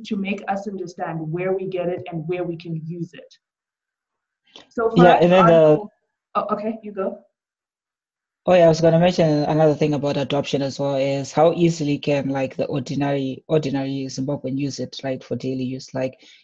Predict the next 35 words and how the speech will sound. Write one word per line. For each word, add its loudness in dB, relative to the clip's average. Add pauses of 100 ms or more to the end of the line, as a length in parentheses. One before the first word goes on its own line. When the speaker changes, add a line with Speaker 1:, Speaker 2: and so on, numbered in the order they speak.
Speaker 2:
is 0
it 4
like 2
EcoCash 2
where 4
you 0
just -4
have -6
to -8
dial -4
star -4
one -4
five -4
one -6 (460)
on -4 (100)
the -4
Econet -2
line 0
that -4
you -4
already -4
have? -6 (240)
Or -2 (300)
do -2
they -4
have -4
to -8
install 2
some -6
special 0
type -2
of -6
app? 0 (280)
How -8
many 0